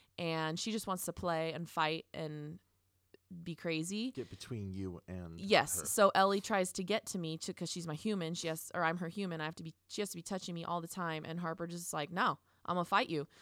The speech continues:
Speaker 1: So they always just, like, kiss fight and, like, wrestle each other and constantly, like,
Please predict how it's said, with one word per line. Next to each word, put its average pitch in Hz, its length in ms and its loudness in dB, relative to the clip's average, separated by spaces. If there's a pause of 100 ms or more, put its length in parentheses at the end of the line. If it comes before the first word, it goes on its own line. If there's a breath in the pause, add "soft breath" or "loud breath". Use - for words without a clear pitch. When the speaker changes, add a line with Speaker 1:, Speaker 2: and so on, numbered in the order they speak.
(120 loud breath)
Speaker 1:
So 208 140 0
they 190 140 8
always 190 380 8
just, 190 180 -4
like, 170 220 0
kiss - 260 0
fight 185 500 4
and, 165 200 -4
like, 147 180 -6
wrestle 180 440 0
each 190 180 -4
other 170 440 0
and 156 300 -4
constantly, 214 560 2
like, 156 300 -4